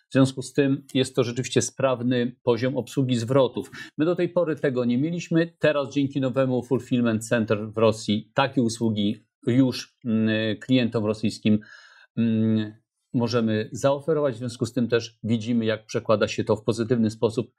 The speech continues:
na zwiększoną sprzedaż na tamtejszym rynku. Kolejny ważny element naszej strategii zrównoważonego rozwoju to energia.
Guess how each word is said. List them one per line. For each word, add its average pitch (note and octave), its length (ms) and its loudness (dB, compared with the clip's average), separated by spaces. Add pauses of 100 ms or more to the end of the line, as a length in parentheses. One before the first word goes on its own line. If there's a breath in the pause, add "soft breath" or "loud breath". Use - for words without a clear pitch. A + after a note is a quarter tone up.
(120)
na C#3 120 2
zwiększoną A2+ 440 0
sprzedaż G#2 380 0
na G#2+ 100 0
tamtejszym G2 500 0
rynku. F2 360 -8 (1800 loud breath)
Kolejny F3 640 0
ważny D3 280 0
element C#3+ 320 0
naszej D3+ 240 0
strategii C3 420 0
zrównoważonego C3 640 0
rozwoju A#2+ 440 0
to A2+ 420 0 (100)
energia. A2 680 0